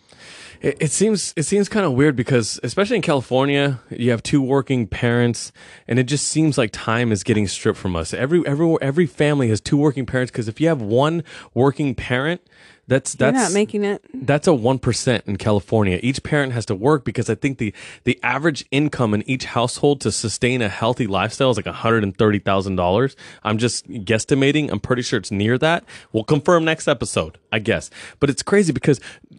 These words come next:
Speaker 1: where is the time to the kid? You, you have two parents that are working nine to five or whatever hours that you are working, and then you have them going to school, the kids, from seven o'clock to three o'clock, four o'clock, maybe even doing an after-school program because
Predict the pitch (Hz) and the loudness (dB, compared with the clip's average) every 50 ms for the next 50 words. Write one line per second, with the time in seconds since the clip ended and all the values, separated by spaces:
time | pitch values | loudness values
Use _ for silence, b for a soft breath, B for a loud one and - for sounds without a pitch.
0 | - - _ _ 127 143 120 110 131 170 180 196 208 220 220 170 185 160 - - | -20 -20 _ _ -10 -10 -2 2 4 4 4 6 4 4 2 2 -2 -6 -4 -4
1 | 151 143 151 147 131 117 117 - - - 113 87 85 95 120 131 - - 113 123 | -4 -2 -2 -2 -4 -4 -6 -6 -2 -4 -4 -4 -4 -6 -6 -6 -6 -8 -4 -2
2 | 135 117 113 165 147 139 127 - - - 139 - - - - 156 135 120 113 110 | -2 -2 0 -2 -2 -2 -2 0 0 0 2 0 -2 -2 0 2 2 2 0 -2
3 | - - B B B B B B - 131 127 120 110 107 131 151 147 - 143 117 | -4 -12 B B B B B B 4 4 6 4 4 4 4 4 4 2 -2 0
4 | 107 107 110 127 147 151 147 - - 127 117 117 117 117 113 107 95 98 101 107 | 0 2 2 2 0 0 -2 0 0 0 2 2 2 4 4 4 4 4 4 4
5 | 117 117 - - 95 107 117 120 120 120 110 117 80 82 104 98 80 98 120 127 | 4 2 2 2 2 4 6 6 4 4 4 0 0 2 2 2 4 4 4 4
6 | 113 101 98 95 90 - 95 90 95 95 B B B B B - 113 113 120 127 | 4 4 2 2 2 -2 -4 -6 -6 -8 B B B B B -4 -2 0 0 0
7 | 131 127 123 113 127 120 110 110 117 107 98 104 120 139 160 175 - - - - | 0 0 0 0 0 -2 0 2 0 0 2 2 2 2 2 2 -2 -2 -2 0
8 | 135 139 143 123 120 - - - 139 123 120 120 131 - - B B B B B | 2 2 2 2 0 -4 0 2 2 2 2 0 -4 -14 -16 B B B B B
9 | B _ - 123 110 107 104 104 104 - - - - 131 123 131 143 143 - - | B _ 0 0 2 2 0 0 -2 -4 -4 0 0 0 2 2 0 -2 -2 -2
10 | - 135 131 131 - 120 - - 113 120 120 117 - - 120 113 - - 120 117 | -2 -2 -2 -2 -4 -6 -4 0 2 2 2 0 0 -2 -2 -2 0 2 2 2
11 | 110 - - 113 101 - 110 117 143 156 180 180 170 160 143 160 156 147 131 113 | 2 2 0 -2 0 2 2 2 2 2 2 0 2 2 4 4 4 2 0 -2
12 | - 85 104 143 - - 151 135 - - 143 147 135 - - 135 131 135 135 135 | -2 -2 -4 -2 0 -2 -2 -2 -2 0 0 0 0 2 2 4 4 4 4 2
13 | 151 151 151 135 120 - - | -2 -2 0 -2 -2 0 0